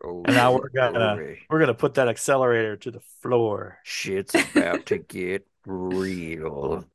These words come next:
Speaker 2: So I'm continuing pulling from my primary source, uh, Tim R. Swartz's book, The Lost Journals of Nikola Tesla. And we will be interviewing the author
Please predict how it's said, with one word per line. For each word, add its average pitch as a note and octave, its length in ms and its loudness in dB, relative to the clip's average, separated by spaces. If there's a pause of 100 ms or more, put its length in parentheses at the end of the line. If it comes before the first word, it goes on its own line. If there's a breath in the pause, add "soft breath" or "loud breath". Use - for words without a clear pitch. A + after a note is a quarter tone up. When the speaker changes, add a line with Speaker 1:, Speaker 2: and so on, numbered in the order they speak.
(120)
Speaker 2:
So G3 360 4
I'm E3+ 320 2
continuing E3+ 960 -4
pulling D#3+ 280 -2
from D3+ 140 -2
my C#3 140 0
primary C#3 420 0
source, A#2+ 640 -2 (560 soft breath)
uh, B2+ 380 0
Tim C#3 520 -4 (200)
R. B2+ 600 -2
Swartz's B2 760 -4
book, B2 380 0 (120)
The B2 60 2
Lost A#2+ 280 6
Journals A#2+ 360 2
of A2+ 120 -2
Nikola A2 360 2
Tesla. C3+ 480 0 (560 loud breath)
And G#2+ 540 -2
we A#2 240 -4
will A2 160 -4
be G#2+ 560 -6
interviewing A#2 840 -4
the A2+ 180 -2
author A2 500 -4